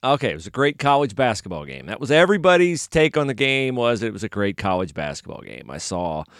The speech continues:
numerous national outlets writing that. I saw numerous local outlets writing that. I mean, I kinda thought that was self-evident when you get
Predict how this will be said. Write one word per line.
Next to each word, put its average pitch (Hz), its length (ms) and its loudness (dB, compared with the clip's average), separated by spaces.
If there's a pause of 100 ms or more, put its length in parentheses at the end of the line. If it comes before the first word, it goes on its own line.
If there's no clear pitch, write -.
(340)
numerous 185 500 4
national 156 480 2
outlets 151 400 2
writing 143 300 4
that. 139 400 4
I - 20 -2
saw 127 220 0
numerous 120 500 -2
local 113 400 0
outlets 104 480 -2
writing 98 300 2
that. 92 340 0 (480)
I 123 80 -8
mean, 117 460 -2 (400)
I 117 100 -4
kinda 135 240 -2
thought 135 220 2
that 135 160 4
was 127 100 -4
self-evident 139 680 0
when 90 140 -10
you 95 60 -8
get 101 180 -8